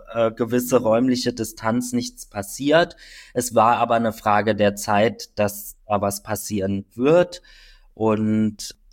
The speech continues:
es war wirklich immer, äh, so, du bist in diesem tollen neuen Laden, willst durchstarten, hast aber nur noch Bauchschmerzen, wenn's regnet. Und, äh,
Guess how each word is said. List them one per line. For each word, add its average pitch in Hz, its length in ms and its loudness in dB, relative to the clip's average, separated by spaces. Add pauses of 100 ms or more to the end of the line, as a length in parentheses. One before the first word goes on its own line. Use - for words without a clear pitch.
es 123 220 0
war 117 200 4
wirklich 123 480 -2
immer, 117 880 0
äh, 110 40 -12
so, 123 220 0
du 117 100 -4
bist 123 280 -2
in 117 100 -2
diesem 110 420 -4 (260)
tollen 120 360 0
neuen 107 240 0
Laden, 117 440 2
willst 110 360 -4
durchstarten, 123 1080 0 (520)
hast 120 280 -2
aber 110 480 0
nur 131 240 0
noch 135 240 0
Bauchschmerzen, 107 1200 -2
wenn's 107 420 -4
regnet. 120 760 0
Und, 104 680 -6
äh, 101 180 -2